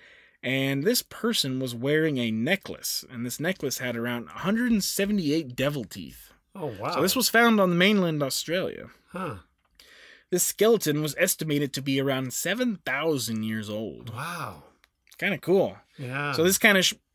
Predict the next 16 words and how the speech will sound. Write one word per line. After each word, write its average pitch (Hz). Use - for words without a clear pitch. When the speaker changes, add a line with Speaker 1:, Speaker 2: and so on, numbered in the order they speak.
Speaker 1:
uh, 135
proves 196
that 143
people 147
were 147
a 131
part 151
of 123
hunting 135
devils 120
back 113
thousands 113
of 107
Speaker 2:
Mm. 110
Speaker 1:
years 120
ago. 80